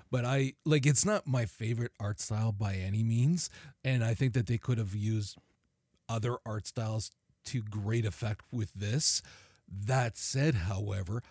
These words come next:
I certainly don't mind it, and in some regards, I thought it was cute as hell and fun. So it's, my opinion of,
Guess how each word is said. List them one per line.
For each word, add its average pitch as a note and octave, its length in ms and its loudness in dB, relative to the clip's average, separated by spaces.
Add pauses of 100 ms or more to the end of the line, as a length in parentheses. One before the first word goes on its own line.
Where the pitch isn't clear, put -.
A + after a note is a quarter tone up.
(140)
I C3+ 60 -12
certainly D3+ 380 0
don't E2+ 220 -4
mind G2 260 0
it, G#2+ 140 -2
and A#2 180 0
in A#2 120 2
some B2+ 340 2
regards, G#2+ 500 0
I A#2+ 60 -4
thought A#2+ 180 -2
it B2+ 40 0
was C#3+ 140 -4
cute - 320 -2
as A#2+ 120 0
hell G#2+ 280 -2
and B2 140 2
fun. G#2+ 460 0 (340)
So C3 340 2
it's, C#3 380 0 (800)
my C3+ 200 4
opinion G3 440 6
of, B2+ 280 2